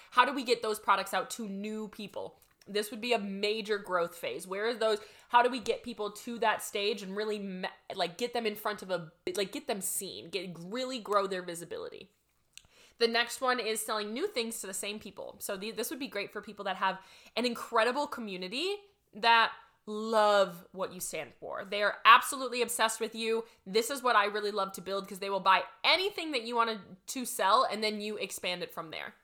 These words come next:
A common problem I see is people doing this too often. They are selling clothing, and all of a sudden they're like, "But we really wanna have a swimwear line.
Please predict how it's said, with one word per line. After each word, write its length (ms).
A 60
common 380
problem 300
I 140
see 180
is 100
people 220
doing 320
this 220
too 280
often. 420
They 220
are 200
selling 480
clothing, 640
and 80
all 100
of 60
a 40
sudden 240
they're 100
like, 160
"But 100
we 120
really 320
wanna 200
have 160
a 40
swimwear 640
line. 340